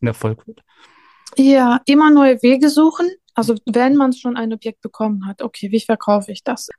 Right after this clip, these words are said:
Speaker 2: Welche Portale nutze ich für die Verkäufe? Zum Beispiel, ich habe letztens noch viele Makler erlebt, die gesagt haben, "Ne, Immobilien Scout ist für mich zu teuer. Ich nutze dann, ich weiß nicht, nur I-,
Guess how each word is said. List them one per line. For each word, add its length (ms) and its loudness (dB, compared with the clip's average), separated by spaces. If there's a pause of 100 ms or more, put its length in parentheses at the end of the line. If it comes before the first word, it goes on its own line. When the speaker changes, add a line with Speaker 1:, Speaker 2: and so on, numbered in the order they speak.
(160)
Speaker 2:
Welche 540 -2
Portale 600 -2
nutze 260 -4
ich 240 -12
für 120 -12
die 80 -10
Verkäufe? 480 -4
Zum 160 -8
Beispiel, 340 -6
ich 60 -12
habe 160 -10
letztens 420 -6
noch 160 -4
viele 220 0
Makler 400 0
erlebt, 320 -6
die 80 -14
gesagt 340 -8
haben, 220 -6
"Ne, 100 0
Immobilien 460 0
Scout 320 -6
ist 180 -10
für 80 -6
mich 160 -6
zu 140 -20
teuer. 340 0 (300)
Ich 200 -4
nutze 480 0
dann, 480 -4
ich 140 -20
weiß 240 -10
nicht, 180 -4
nur 120 4
I-, 200 2